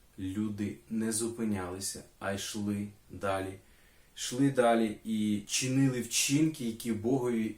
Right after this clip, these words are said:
були невгодні. А що ми робимо? Чи ми все робимо, що приємне для нашого Бога? Чи все, що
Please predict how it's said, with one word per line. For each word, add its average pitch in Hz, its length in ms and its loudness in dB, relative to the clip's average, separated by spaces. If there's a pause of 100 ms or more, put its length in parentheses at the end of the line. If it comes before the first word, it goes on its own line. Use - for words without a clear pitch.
(140)
були 113 520 0
невгодні. 113 880 -2 (3750)
А 110 80 -10
що 170 220 2
ми 147 140 2
робимо? 92 460 -4 (1600)
Чи - 180 -6
ми 123 140 -4
все 123 300 2
робимо, 131 540 0
що - 240 -10
приємне 101 540 -2 (580)
для 98 160 -6
нашого 92 480 -6
Бога? 85 360 -8 (2000)
Чи - 160 -6
все, 107 300 0
що 104 280 -4